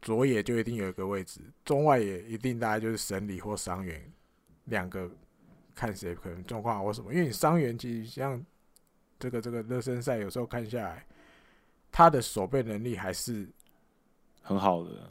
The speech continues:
Speaker 1: 对，就是球队里很需要的。他来扑个一球接杀了，那这个球队的感觉就比较，我觉得会比较顺，大家会比较嗨啊。就不是单单只是接杀，它是一个美技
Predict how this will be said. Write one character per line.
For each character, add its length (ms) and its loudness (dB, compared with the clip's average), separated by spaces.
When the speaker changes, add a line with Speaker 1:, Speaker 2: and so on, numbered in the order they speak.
Speaker 1:
对， 220 2
就 180 -12
是 300 -6
球 220 -4
队 140 2
里 100 -2
很 180 -8
需 280 -8
要 180 -2
的。 80 -14
他 160 2
来 240 0
扑 260 4
个 140 4
一 100 6
球 300 2
接 260 4
杀 240 2
了， 100 0
那 160 -2
这 160 -6
个 160 -6
球 180 -2
队 200 4
的 100 2
感 220 -6
觉 160 -8
就 280 -6
比 60 -4
较， 120 2
我 200 -2
觉 100 0
得 60 6
会 80 8
比 100 0
较 160 2
顺， 220 -2
大 180 10
家 20 12
会 80 8
比 120 -2
较 100 4
嗨 380 0
啊。 80 -10
就 140 4
不 120 -2
是 140 0
单 200 10
单 100 6
只 120 -4
是 80 0
接 240 -2
杀， 240 2
它 140 4
是 140 0
一 40 2
个 140 0
美 280 -4
技 360 -10